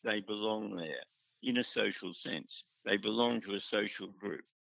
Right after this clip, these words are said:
Children also belong through identification as a member of other groups, sometimes the formal groups like Class Six or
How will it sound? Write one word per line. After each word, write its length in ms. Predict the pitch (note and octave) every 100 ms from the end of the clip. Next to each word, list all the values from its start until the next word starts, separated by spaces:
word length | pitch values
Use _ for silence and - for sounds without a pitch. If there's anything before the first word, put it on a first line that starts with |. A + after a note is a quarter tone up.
| _ _ -
Children 400 | F#3+ F3+ D3 C3+
also 460 | E3+ F#3 C#3+ G#2+
belong 640 | F#2+ G2 F#2+ F#2 G2+ A2+ - _ - -
through 320 | E3 D3+ D3 -
identification 920 | C3+ C3+ C#3 A#2 A#2 B2 B2 A#2 E2+ E2+
as 140 | F2+
a 60 | G2
member 480 | G#2 A2 G2+ G2
of 140 | G2 A2
other 240 | G2+ G2+ -
groups, 340 | A#2 F#2+ -
sometimes 520 | B2+ A#2 G#2+ G2 F#2+
the 80 | - -
formal 360 | - A#2 A2+ A2+
groups 420 | G#2+ C3 E3+ - F2+
like 180 | D#2+ - _ _ _ _ _ -
Class 440 | F#2 F2+ F2 - -
Six 400 | C#3 C3+ - -
or 300 | D2 D2